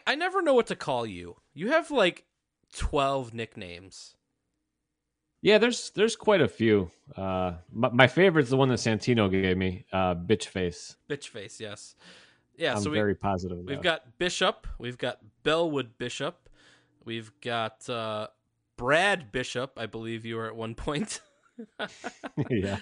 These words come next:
Speaker 1: Uh, <laughs> we, we've got Prime Time, we've got Slime Time, we've got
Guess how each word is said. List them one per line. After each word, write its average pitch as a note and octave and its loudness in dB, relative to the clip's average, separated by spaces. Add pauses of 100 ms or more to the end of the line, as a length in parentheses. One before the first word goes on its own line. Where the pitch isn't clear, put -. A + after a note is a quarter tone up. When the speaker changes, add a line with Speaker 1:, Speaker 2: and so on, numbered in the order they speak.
(360)
Speaker 1:
Uh, D3 0 (180)
<laughs> - -20
we, D#3 -4
we've D3+ -4
got D3+ -2
Prime E3+ 2
Time, F3 -6
we've D3+ -6
got C#3+ -4
Slime D3+ -4
Time, E3 -8
we've C3+ -10
got C3+ -6